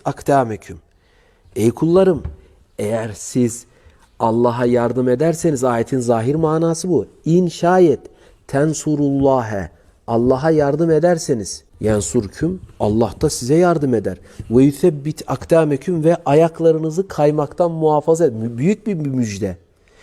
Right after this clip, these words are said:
Yani Mevla Teala bizden yardım istiyor. Ayet-i kerime. Muhammed Suresi yedi. Bakın.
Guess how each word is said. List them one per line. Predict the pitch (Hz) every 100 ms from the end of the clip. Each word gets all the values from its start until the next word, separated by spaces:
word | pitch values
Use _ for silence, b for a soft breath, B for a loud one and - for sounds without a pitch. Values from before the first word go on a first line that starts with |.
| b
Yani | - 131
Mevla | 131 190 220 240
Teala | 233 226 220 220
bizden | 208 220
yardım | 220 214 214 226 196
istiyor. | - - 87 - -
Ayet-i | 123 139 143
kerime. | - 113 98
Muhammed | 117 160 185 190
Suresi | 180 170 165 -
yedi. | 208 170
Bakın. | 139 170 -